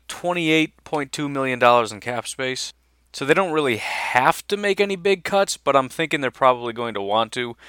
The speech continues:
That twenty-eight million dollars, subtract out the eleven point three, which is expected to be the cost of their draft picks, you're talking about seventeen million bucks. You look at the free agents that they have that they're probably gonna re-, wanna re-sign, um, you're running out of money pretty quick.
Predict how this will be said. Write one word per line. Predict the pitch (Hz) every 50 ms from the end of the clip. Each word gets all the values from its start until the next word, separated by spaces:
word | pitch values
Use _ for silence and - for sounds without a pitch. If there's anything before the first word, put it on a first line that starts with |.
| - - - - - _ _
That | - 127 120
twenty-eight | - - - 143 143 139 131 135 131
million | 123 123 120 120 117 113
dollars, | 113 117 113 113 113 113 110 104
subtract | - - - 107 - - 131 127 120 -
out | 131 123 113 -
the | 120
eleven | 107 107 117 117 113 117 110
point | - - 123 113 104 98
three, | - - 113 120 120 120 117
which | 113 107 -
is | 113 98
expected | 104 101 - - - 120 113 110 - 120 113 107 107 - -
to | - 123 110
be | 104 110 110 110
the | 107 101 104 104 104 98
cost | - - 123 117 113 107 -
of | - 110
their | 101 107 101
draft | 95 101 104 101 113 117 110 -
picks, | - 127 123 123 - - - - _ _ _ _ _
you're | -
talking | 120 139 131 123 120
about | 113 110 104
seventeen | - - 131 117 107 107 - - 110 104
million | 101 104 101 98 98 92
bucks. | 90 92 87 87 - - - - - _ _ _ _ _
You | 120 117
look | 120 131 -
at | 127
the | -
free | 107 - 131 127 123
agents | 123 120 123 120 123 117 107 -
that | 120 110
they | - 110 107
have | 110 113 113 101
that | - -
they're | 110 107
probably | - - 117 110 110
gonna | 107 110 107
re-, | 107 104 107 -
wanna | - 107 117 113 107
re-sign, | 104 107 104 95 - - 123 120 113 110 107 104 104 - _ _ _ _ _ _ _ _ - -
um, | - 107 104 98 95 95 95 95 92 - _ _ _ _ _ _ _ _
you're | - 117 117
running | 117 117 120 117 117 113
out | 110 107 107
of | 104
money | 104 107 101 101
pretty | 95 - 113 104 101
quick. | - - 104 101 - - - -